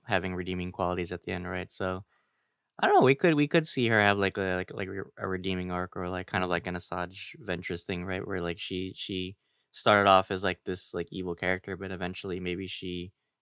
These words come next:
Speaker 1: starts hel-, helping Obi-Wan, who knows? Or, or helping, uh, this, like, resistance,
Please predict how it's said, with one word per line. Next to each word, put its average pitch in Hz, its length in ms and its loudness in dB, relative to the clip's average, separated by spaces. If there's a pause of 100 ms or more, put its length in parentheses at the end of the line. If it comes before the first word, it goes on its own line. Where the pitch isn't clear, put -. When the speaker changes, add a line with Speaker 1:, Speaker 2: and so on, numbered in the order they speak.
(160)
Speaker 1:
starts - 280 -2
hel-, 98 200 2 (100)
helping 98 340 -2
Obi-Wan, 85 340 -2
who 101 160 -8
knows? 92 420 -6
Or, 87 240 -6
or 90 200 -4
helping, 92 580 -6 (400)
uh, 85 320 0
this, 87 280 -8
like, 85 160 -4
resistance, 90 720 -6